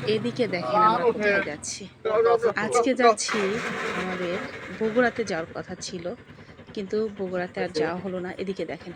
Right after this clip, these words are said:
কত মেঘ ধরাইছে, বাপরে! এখন রাস্তাতে কি অবস্থা যাবো আল্লাহই জানে। বৃষ্টিটা কোনো রকম ছাড়লো। তো নিবিড়ের আব্বুর সাথে যাচ্ছে, এদিকে আমার শ্বশুরও যাচ্ছে। নিবিড়কে সাথে করে নিয়ে যেতে চাইছিলাম,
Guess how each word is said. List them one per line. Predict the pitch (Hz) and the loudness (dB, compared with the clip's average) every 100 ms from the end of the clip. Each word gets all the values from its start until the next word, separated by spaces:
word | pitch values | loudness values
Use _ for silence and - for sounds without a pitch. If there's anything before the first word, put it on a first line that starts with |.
| - - - | -16 -18 -12
কত | 185 214 | -10 -8
মেঘ | 208 202 190 - | -6 -6 -8 -10
ধরাইছে, | 185 185 - | -10 -8 -8
বাপরে! | 175 143 - 185 170 | -8 -8 -6 -4 -4
এখন | 135 - 190 | -6 -8 -8
রাস্তাতে | 160 156 - 180 190 | -8 -8 -8 -8 -8
কি | - 156 | -8 -8
অবস্থা | 190 - 185 | -8 -8 -6
যাবো | 185 156 | -6 -6
আল্লাহই | 151 151 160 165 | -6 -4 -4 -6
জানে। | - - 240 - - - - | -8 -8 -10 -14 -18 -12 -10
বৃষ্টিটা | 196 - 202 | -8 -6 -8
কোনো | 202 196 190 | -6 -6 -4
রকম | 196 196 208 | -6 -8 -10
ছাড়লো। | - 185 170 185 254 - - - - | -10 -8 -6 -6 -8 -8 -8 -8 -8
তো | 185 | -8
নিবিড়ের | 196 185 190 190 | -6 -2 -2 -2
আব্বুর | 180 196 208 | -2 -4 -4
সাথে | - 196 - 214 202 196 | -4 -6 -4 -4 -2 -2
যাচ্ছে, | 175 - - 226 | -4 -4 -6 -2
এদিকে | 262 - 175 180 180 190 | -2 -2 -4 -4 -4 -4
আমার | 180 196 | -4 -4
শ্বশুরও | - 196 - 196 202 202 | -4 -6 -4 -2 -2 -2
যাচ্ছে। | 190 190 - 240 | -6 -8 -8 -4
নিবিড়কে | 240 196 196 196 | -4 -4 -4 -4
সাথে | 202 196 208 | -6 -6 -6
করে | 220 220 | -6 -6
নিয়ে | 220 202 | -6 -6
যেতে | 190 196 190 | -6 -8 -8
চাইছিলাম, | 180 180 - 214 240 | -6 -8 -6 -8 -6